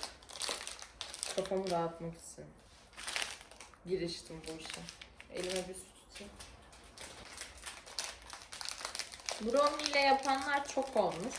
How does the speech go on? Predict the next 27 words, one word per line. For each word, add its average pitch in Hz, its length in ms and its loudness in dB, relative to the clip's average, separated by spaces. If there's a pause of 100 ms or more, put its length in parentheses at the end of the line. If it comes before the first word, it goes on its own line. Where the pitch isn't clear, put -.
(100)
bu - 140 -4
tarifi. 147 520 0 (800)
Çok 277 200 -2
da 220 140 4
beğenmişler. 196 680 0 (1080)
Dedim 214 280 -8
ben 214 320 2
bir 208 100 -6
tane 202 380 -2
de 196 120 4
brownie 196 400 2
ekleyeyim. 214 420 0
<laughs> - 20 -2
Hatta 233 300 8 (160)
onu 226 200 10
da 233 60 12
gittim - 360 6
soslu - 440 4
aldım. 156 280 4 (600)
Yani 202 320 6
benim 214 280 6
bu - 180 4
aromatik 190 500 4
şeylere 196 540 2
karşı 180 360 4
olan 185 240 2
zaafım 170 540 4